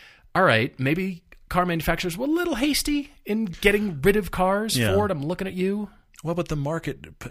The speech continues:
Speaker 2: pick your area, and cars is going through it right now, but pick your area. It always gets to a place of massive oversaturation, and then there's a correction.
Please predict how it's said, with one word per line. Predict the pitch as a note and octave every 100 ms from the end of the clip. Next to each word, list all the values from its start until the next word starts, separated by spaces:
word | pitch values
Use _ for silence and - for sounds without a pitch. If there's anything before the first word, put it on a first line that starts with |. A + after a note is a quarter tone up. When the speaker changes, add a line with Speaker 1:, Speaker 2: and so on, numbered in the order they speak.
| -
Speaker 2:
pick | - - -
your | A#2 -
area, | G#2+ G2 D2 B1+
and | D2+ F2 -
cars | G2+ F#2+ F2
is | D#2+
going | F2 D#2+
through | D#2
it |
right | C#2+
now, | F2 F#2+
but | C#2 - - -
pick | D#3+
your | C3+
area. | A#2+ F2 D2+ - - -
It | B2
always | C3 E3 B2
gets | C3 -
to |
a | G2+
place | - G#2 F#2+
of | F2
massive | G2 G2 F#2 G#2
oversaturation, | F#2 E2+ - F2+ - E2+ E2+ - D#2+
and |
then | D#2
there's | D#2+ D2
a |
correction. | - - C#2+ C#2 - -